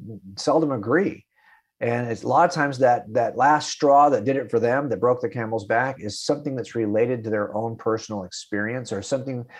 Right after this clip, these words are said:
that they thought, "Yeah, you know, I've experienced this too," or, "I, I have an understanding of that, so that was compelling for me." This is why when we're in front of juries, we make sure that we take the time to bury them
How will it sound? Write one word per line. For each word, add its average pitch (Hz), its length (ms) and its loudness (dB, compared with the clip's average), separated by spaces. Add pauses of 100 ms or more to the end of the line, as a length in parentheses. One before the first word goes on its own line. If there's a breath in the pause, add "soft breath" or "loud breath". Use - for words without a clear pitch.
(140 loud breath)
that 117 100 -2
they 127 180 4
thought, 117 360 2
"Yeah, 127 240 4
you 131 100 0
know, 123 80 -2
I've 139 220 2
experienced 123 500 -4
this 117 180 0
too," 131 180 -2
or, 113 100 4
"I, 143 240 4 (280 loud breath)
I 131 120 2
have 143 160 2
an 127 80 0
understanding 120 560 -4
of 104 100 -4
that, 110 280 2
so - 120 -6
that 127 240 2
was 120 160 -4
compelling 110 480 -4
for 104 180 -8
me." 120 380 -4 (420 loud breath)
This 151 200 4
is 175 160 2
why 143 320 6
when 131 140 0
we're 120 180 -2
in 107 80 -8
front 180 180 2
of 135 100 -2
juries, 101 400 -2
we 113 120 -2
make 127 220 -2
sure 175 340 -2
that 123 100 -4
we 117 160 -4
take 170 380 -6
the 123 80 -8
time 127 440 -10
to 95 120 -6
bury 120 560 0
them 85 420 -8